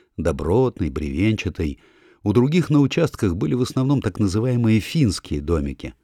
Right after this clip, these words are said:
сработанные быстро и недорого. А что, в таком не жить, а проводить лето? Дед же подошёл к строительству дачи серьёзно. Будучи художником,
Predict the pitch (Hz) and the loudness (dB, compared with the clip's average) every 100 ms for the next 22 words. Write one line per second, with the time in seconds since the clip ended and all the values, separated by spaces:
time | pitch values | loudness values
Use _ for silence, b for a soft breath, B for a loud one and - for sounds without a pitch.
0 | _ - 92 98 170 - 71 71 69 175 | _ -8 -2 0 -2 -4 -6 -6 -6 -4
1 | 170 - 127 110 b _ _ 123 139 78 | -6 -4 -4 -6 b _ _ 0 2 0
2 | 65 76 76 71 67 _ _ b b b | -4 -6 -6 -8 -12 _ _ b b b
3 | b - - - - 62 - _ _ - | b -2 -2 -2 -6 -8 -12 _ _ -2
4 | 101 190 180 127 76 78 127 - _ _ | 2 2 2 2 0 -4 -6 -10 _ _
5 | 78 80 78 78 95 110 71 73 85 - | -8 -4 -2 -2 -4 -4 -6 -6 -6 -8
6 | - _ _ _ _ _ - 64 67 101 | -12 _ _ _ _ _ -12 -8 0 2
7 | 131 131 117 135 B B B _ 85 87 | 4 2 2 0 B B B _ 0 0
8 | - 92 123 - - 101 82 85 117 - | 0 2 2 0 -4 0 0 0 -2 -2
9 | 107 82 78 82 - 92 107 101 73 67 | -4 -2 -2 -2 -4 -4 -2 -2 -2 -6
10 | 62 65 - _ _ _ _ - 131 160 | -10 -12 -14 _ _ _ _ -4 0 0
11 | - 104 - 69 69 95 92 123 - 127 | 0 -4 -4 -6 -2 0 0 0 0 -2